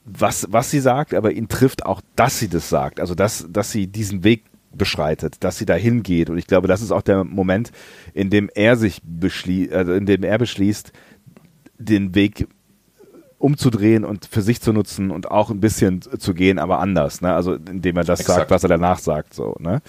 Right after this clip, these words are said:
Speaker 2: Genau. Der ist, äh, nämlich ein geübter Gerichtskämpfer, auch das wissen wir aus Measure of a Man.
Speaker 1: Ja.
Speaker 2: Und, ähm, ja, er hält dann eine kleine Rede, die du im Internet bei YouTube findest unter, äh, Picard Civil Rights Speak.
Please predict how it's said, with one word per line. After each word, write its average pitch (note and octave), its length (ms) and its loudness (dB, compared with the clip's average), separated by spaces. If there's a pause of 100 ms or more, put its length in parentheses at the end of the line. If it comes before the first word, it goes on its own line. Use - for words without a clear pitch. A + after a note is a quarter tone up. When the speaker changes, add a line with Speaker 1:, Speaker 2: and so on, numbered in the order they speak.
(140)
Speaker 2:
Genau. D#2+ 200 -4 (520)
Der F2+ 140 2
ist, - 220 -6
äh, F2+ 280 0
nämlich F2+ 540 -4
ein F2 280 -2 (200)
geübter C#3+ 400 0
Gerichtskämpfer, B2 840 0
auch - 120 -2
das - 180 -4
wissen B2+ 200 -4
wir G#2+ 100 0
aus G2 100 -4
Measure G2+ 280 0
of F2+ 100 -4
a - 20 -2
Man. F2 340 -2
Speaker 1:
Ja. G#2 160 4 (640)
Speaker 2:
Und, A#2 420 2
ähm, G#2 420 2 (260)
ja, G#2 360 4
er G2 240 0 (200)
hält C3+ 200 0
dann D3 100 2
eine A2 140 2
kleine A2 340 0
Rede, C#3+ 280 0
die A2 180 -2
du A2 200 0
im G2 300 0
Internet C#3+ 560 0
bei G2+ 100 2
YouTube G#2+ 460 -2
findest C3 460 0
unter, G#2 460 2 (100)
äh, F#2+ 220 -2
Picard A#2 540 -6
Civil A#2+ 420 2
Rights A2 580 0
Speak. - 460 -10